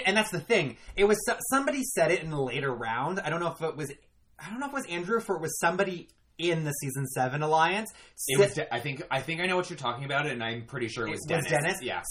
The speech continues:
Speaker 1: 'Cause somebody said, yeah, it was, so it was Dennis that must have said, like, "Oh, I feel like if the season seveners just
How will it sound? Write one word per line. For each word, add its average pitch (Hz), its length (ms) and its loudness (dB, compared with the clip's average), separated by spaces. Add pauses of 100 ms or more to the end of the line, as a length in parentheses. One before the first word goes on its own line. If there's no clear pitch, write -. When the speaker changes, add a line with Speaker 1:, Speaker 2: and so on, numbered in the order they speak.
Speaker 1:
'Cause 180 100 6 (100)
somebody 220 300 6
said, 139 640 4 (220)
yeah, 160 160 0
it 147 40 0
was, 151 100 -4
so 185 120 6
it 175 60 4
was 147 140 -4
Dennis 214 320 8
that 170 100 0
must 160 160 0
have 139 100 -4
said, 160 200 4
like, 139 200 0 (220)
"Oh, 202 500 6 (120)
I 165 80 0
feel 202 180 6
like 196 180 6
if 190 100 4
the 190 80 6
season 180 360 -2
seveners 160 380 4
just 147 140 -4